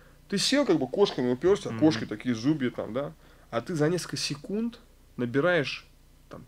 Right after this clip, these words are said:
Speaker 1: шестьдесят километров в час скорость. Да? По льду. Ну, такое пологое плато многокилометровое. Тебя начинает на нём крутить, ломать. И всё, они оба улетели. То есть, если ты делаешь глупость,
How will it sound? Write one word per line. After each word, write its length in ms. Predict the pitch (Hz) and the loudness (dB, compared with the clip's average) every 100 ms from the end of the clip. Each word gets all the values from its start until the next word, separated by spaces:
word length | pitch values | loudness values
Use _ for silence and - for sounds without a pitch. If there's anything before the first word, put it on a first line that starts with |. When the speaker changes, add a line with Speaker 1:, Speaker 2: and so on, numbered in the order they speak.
| - | -10
Speaker 1:
шестьдесят 320 | - 127 156 | -4 0 0
километров 400 | - 131 135 82 | 2 -2 0 -4
в 40 | |
час 200 | - 90 | -2 -4
скорость. 400 | 85 - - - - - - - - - - - - - - | -4 -4 -4 -4 -8 -20 -20 -20 -20 -20 -20 -20 -20 -20 -6
Да? 200 | 113 143 - - | -6 -6 -6 0
По 60 | |
льду. 280 | 117 113 104 - - | 0 0 -4 -8 -8
Ну, 100 | 135 | -6
такое 240 | - 123 127 - | -6 -8 -10 -2
пологое 520 | 127 139 151 117 107 | 0 2 0 0 -6
плато 440 | - 123 120 - | -4 -2 -2 -2
многокилометровое. 1000 | 120 107 107 101 110 110 110 110 107 127 131 - - - - - - - - - - - - - - - - | -4 -4 -8 -8 -8 -8 -8 -6 -6 -10 -16 -20 -20 -20 -20 -20 -20 -20 -20 -20 -20 -20 -20 -20 -20 -20 -6
Тебя 120 | 143 | -2
начинает 380 | 151 143 156 139 | 0 0 -2 0
на 60 | 131 | -2
нём 140 | 117 | -2
крутить, 540 | 120 156 170 127 120 | -4 -6 -6 -6 -6
ломать. 600 | 110 120 135 117 104 - - - - - | -2 -2 0 -2 -6 -10 -20 -20 -20 -14
И 60 | 123 | -12
всё, 400 | - - 175 196 | -8 -6 -6 -8
они 240 | 147 120 175 | -8 -4 -2
оба 220 | 175 170 | -4 -4
улетели. 460 | 156 127 - 139 127 - - - - - - - - - - - - - - - - - | -4 -6 -6 -8 -10 -18 -20 -20 -20 -20 -20 -20 -20 -20 -20 -20 -20 -20 -20 -20 -20 0
То 80 | 147 | 4
есть, 160 | 151 | 4
если 280 | 151 196 196 | 4 0 -2
ты 120 | 147 | -6
делаешь 380 | 165 151 147 117 | 0 2 4 2
глупость, 560 | 110 123 196 - - | 0 0 0 -4 -14